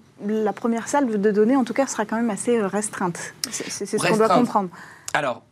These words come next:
Speaker 2: euh, d'un point de vue purement quantitatif, ça va
Speaker 1: Oui.
Speaker 2: quand même faire beaucoup de décisions.
Speaker 1: Bien sûr.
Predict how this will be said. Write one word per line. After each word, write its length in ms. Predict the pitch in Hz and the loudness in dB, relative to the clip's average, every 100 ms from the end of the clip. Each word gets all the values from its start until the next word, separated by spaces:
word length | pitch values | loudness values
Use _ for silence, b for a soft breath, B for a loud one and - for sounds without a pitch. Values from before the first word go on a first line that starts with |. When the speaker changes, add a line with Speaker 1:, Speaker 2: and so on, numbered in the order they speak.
| _ 135 | _ 0
Speaker 2:
euh, 640 | 127 120 120 123 120 120 - - 131 - | 2 2 4 4 4 2 -2 -12 -14 -4
d'un 160 | 127 131 | 2 2
point 180 | 147 147 | 2 0
de 60 | |
vue 100 | 143 | 0
purement 300 | 131 160 151 | 2 2 4
quantitatif, 640 | 143 123 113 117 - 208 - | 2 0 0 -2 0 -2 0
ça 140 | 135 | 0
va 80 | 113 | 0
Speaker 1:
Oui. 60 | 110 | 2
Speaker 2:
quand 60 | |
même 160 | 127 127 | 2 2
faire 180 | 156 139 | 0 -2
beaucoup 400 | 104 104 151 185 | -2 0 2 2
de 60 | |
décisions. 380 | 123 117 165 117 | 0 2 2 2
Speaker 1:
Bien 120 | 87 | -2
sûr. 160 | 175 - | -8 -12